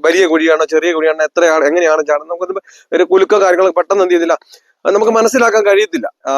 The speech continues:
നിങ്ങൾക്ക് ഈ ഒരു വീഡിയോ കണ്ടപ്പോൾ നല്ലൊരു കോൺഫിഡന്റ് കിട്ടി. എങ്കിലും തനിയെ എടുക്കാനുള്ള ലൈസൻസ് ഉണ്ട്, വാഹനമുണ്ട്, വാഹനം ഓടിക്കണമെന്ന് ആഗ്രഹമുണ്ട്. ഈ ഒരു വീഡിയോ കാണുമ്പോൾ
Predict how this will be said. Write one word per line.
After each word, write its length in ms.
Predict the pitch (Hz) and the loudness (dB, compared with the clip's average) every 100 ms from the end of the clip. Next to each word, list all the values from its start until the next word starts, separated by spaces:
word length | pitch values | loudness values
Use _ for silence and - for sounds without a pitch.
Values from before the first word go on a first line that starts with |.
| 139 | -2
നിങ്ങൾക്ക് 340 | 151 180 180 | -2 -4 0
ഈ 60 | 185 | 0
ഒരു 120 | 175 | 0
വീഡിയോ 300 | 170 185 185 | 0 2 2
കണ്ടപ്പോൾ 340 | 160 156 160 | 0 0 0
നല്ലൊരു 280 | 156 165 156 160 | 0 0 -2 0
കോൺഫിഡന്റ് 400 | 160 165 190 180 | 0 0 -2 -2
കിട്ടി. 220 | 143 131 | -2 -2
എങ്കിലും 300 | 143 175 180 - | -2 0 -2 0
തനിയെ 280 | 151 175 175 | 0 2 2
എടുക്കാനുള്ള 460 | 156 175 160 151 151 | 0 0 0 0 -2
ലൈസൻസ് 640 | _ _ _ - 247 214 | _ _ _ -6 -4 -2
ഉണ്ട്, 180 | 165 185 - 147 | 0 0 -2 -2
വാഹനമുണ്ട്, 520 | 165 202 233 202 185 | 0 2 0 0 0
വാഹനം 360 | 180 196 233 214 | 0 2 2 0
ഓടിക്കണമെന്ന് 420 | 208 220 208 190 | -2 -2 0 0
ആഗ്രഹമുണ്ട്. 540 | 214 254 254 151 - - _ _ | 0 2 0 0 -4 -14 _ _
ഈ 80 | 202 233 | -4 -2
ഒരു 80 | |
വീഡിയോ 340 | 214 220 247 233 208 | -2 -2 0 2 2
കാണുമ്പോൾ 420 | 208 214 190 | 0 0 0